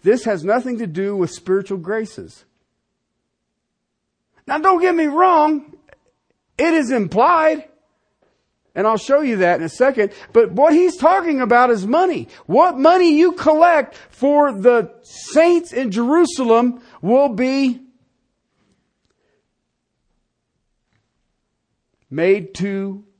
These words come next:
abound in you. And you will always have all sufficiency in everything.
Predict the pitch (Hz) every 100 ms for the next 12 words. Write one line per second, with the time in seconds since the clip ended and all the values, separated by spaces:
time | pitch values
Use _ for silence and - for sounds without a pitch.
0 | _ _ - 131 120 175 202 196 180 170
1 | 175 208 262 247 _ _ _ _ _ _
2 | _ _ _ _ 131 151 180 202 190 -
3 | 170 202 220 214 180 202 214 202 - 208
4 | 220 202 - 214 220 220 185 233 226 190
5 | 196 196 202 160 - 139 104 82